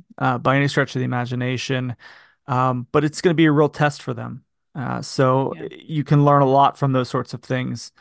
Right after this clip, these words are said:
Speaker 1: And, um, you know, the good thing about it is even if they lose a-, and they lose, let's say three to nothing, uh, they've got another game coming up at the end of the week. They can quickly lose focus on, on that a-, and go right back to the task at hand.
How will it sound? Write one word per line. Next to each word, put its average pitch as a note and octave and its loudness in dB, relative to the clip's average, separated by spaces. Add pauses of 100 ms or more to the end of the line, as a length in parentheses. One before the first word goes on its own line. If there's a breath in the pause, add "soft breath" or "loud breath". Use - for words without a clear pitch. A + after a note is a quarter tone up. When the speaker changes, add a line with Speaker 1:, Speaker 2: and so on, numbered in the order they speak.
(540 loud breath)
Speaker 1:
And, C3 0
um, C3 0
you C#3+ 0
know, C3+ 2
the C3+ 0
good E3+ 2
thing D#3+ 2
about C#3+ 4
it C3+ 0
is C3+ -2
even D3+ 0
if D3 -6
they C#3+ 0
lose D3 -2
a-, C#3 -10
and C3+ -8
they C3+ -4
lose, C3+ -4
let's - -16
say C3+ 0
three C#3 -2
to B2+ 0
nothing, C3 -2 (420 loud breath)
uh, - -8 (140)
they've C#3 0
got C#3 4
another C3+ 2
game C#3+ 2
coming C3+ 0
up C3 -2
at B2+ -10
the B2 -8
end A#2+ -6
of B2 -8
the B2+ -4
week. C3+ 0
They C3+ -2
can B2 -4 (600)
quickly F3+ 2 (200)
lose D3 2
focus C#3+ 2
on, C3+ 2
on C3 -2
that B2+ -4
a-, C3 -8
and C3 -6
go C3+ 0
right C3 0
back B2+ -2 (100)
to B2 -10
the A#2+ -12
task - -10
at - -14
hand. - -10